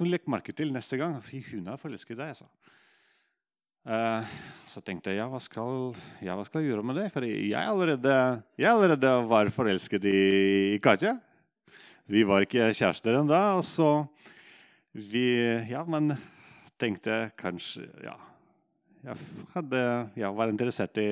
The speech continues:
i henne, og så plutselig får jeg beskjed at en annen jente er forelsket i meg. Så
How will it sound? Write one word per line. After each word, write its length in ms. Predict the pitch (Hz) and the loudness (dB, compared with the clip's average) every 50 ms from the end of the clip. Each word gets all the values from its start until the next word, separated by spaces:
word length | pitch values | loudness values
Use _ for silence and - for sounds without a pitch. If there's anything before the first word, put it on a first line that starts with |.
| 104 107 117 | 0 0 0
i 20 | 113 | -2
henne, 240 | 107 98 104 139 | -2 -2 -4 -4
og 80 | 175 - | -6 -8
så 380 | - - - - - 110 139 170 - - | -10 -14 -16 -12 -12 -12 -12 -12 -12 -12
plutselig 380 | - 123 - - - 131 135 - | -12 -10 -10 -10 -12 -14 -12 -12
får 220 | - 107 104 120 | -10 -10 -8 -8
jeg 160 | 127 123 123 _ _ _ _ _ _ - | -8 -10 -12 _ _ _ _ _ _ -12
beskjed 320 | - 113 - - 92 90 | -10 -10 -8 -8 -8 -8
at 80 | 95 - 131 | -8 -8 -8
en 100 | 139 117 87 | -8 -6 -6
annen 160 | 98 156 226 233 220 214 | -6 -4 -6 -6 -6 -6
jente 240 | 175 170 156 - | -6 -6 -6 -6
er 60 | 151 - | -6 -6
forelsket 420 | 160 143 135 - - - 104 101 | -4 -4 -4 -6 -6 -8 -10 -10
i 60 | - | -10
meg. 160 | 92 90 - _ _ _ _ - - - - - - - - - - - - - _ _ _ _ _ _ - - _ _ _ _ _ - | -12 -14 -18 _ _ _ _ -20 -20 -20 -20 -20 -20 -20 -18 -16 -16 -16 -16 -18 _ _ _ _ _ _ -16 -16 _ _ _ _ _ -10
Så 240 | - - - - 185 | -8 -4 0 2 4